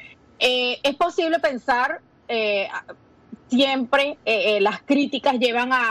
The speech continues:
a, a esta suerte de frustración de por qué no se pudo prevenir. Pero lo cierto es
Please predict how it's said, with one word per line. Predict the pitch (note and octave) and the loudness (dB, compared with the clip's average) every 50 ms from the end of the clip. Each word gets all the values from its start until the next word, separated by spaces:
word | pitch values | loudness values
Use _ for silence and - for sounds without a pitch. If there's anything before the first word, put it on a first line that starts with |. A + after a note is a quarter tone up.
| - - | -4 -2
a, | - G#3 G#3 G3 F#3+ F#3 F#3 F#3 F#3 - _ | -2 0 0 0 -2 -4 -4 -8 -12 -8 _
a | G3 G3+ G3 G3+ | -2 0 0 0
esta | G#3+ A3 G#3+ - - C4 B3 | -2 -4 -2 -2 -2 -2 0
suerte | - - C4+ C4+ B3 - C#4 C4+ C4+ B3+ A#3+ A3+ G3+ - - - - - - - _ | 0 0 0 0 0 0 0 0 0 0 0 -2 -4 -6 -10 -16 -20 -20 -20 -12 _
de | G#3 | -6
frustración | - - C4 C4 - - C4 A#3 A3 - - C#4 C4+ C#4 | -2 0 0 0 2 2 0 0 0 0 0 0 2 2
de | C#4 C4 | 0 0
por | - C4 A#3+ G#3+ | 2 0 -2 -2
qué | - - C4+ C4+ | -2 -2 -2 -2
no | C#4 C#4 C4 | -2 -4 -4
se | - C4 A3 | -4 -4 -4
pudo | - A#3+ A3 G#3+ A3 A#3 A#3 | -4 -2 -2 0 0 0 0
prevenir. | B3+ B3+ B3 B3+ C4 B3+ A#3 G3 E3+ E3+ - G#3+ - _ _ _ _ _ _ _ _ _ _ _ | -2 -2 -2 -2 -2 -2 -4 -4 -6 -8 -12 -16 -18 _ _ _ _ _ _ _ _ _ _ _
Pero | - C4+ C4 C4 C4 | 2 4 4 4 4
lo | C4 C4 B3 | 2 2 0
cierto | - - D#4 D4+ E4 F4 - G4+ - E4+ D#4+ C#4 | 0 0 0 2 2 0 0 -4 -2 -2 0 0
es | C4+ B3 B3 B3 B3 | 0 0 0 -2 -4